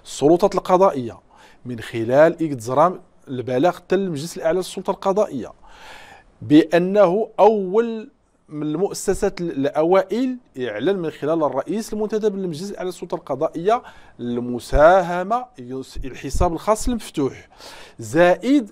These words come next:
أنه يمكن السلطة القضائية تعبأ من خلال الأدوار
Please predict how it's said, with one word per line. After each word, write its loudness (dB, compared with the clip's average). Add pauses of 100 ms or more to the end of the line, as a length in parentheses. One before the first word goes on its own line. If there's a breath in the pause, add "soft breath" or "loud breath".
(160)
أنه 0 (480 soft breath)
يمكن 0 (140)
السلطة -2
القضائية -2
تعبأ 2 (340)
من -10
خلال -2
الأدوار 2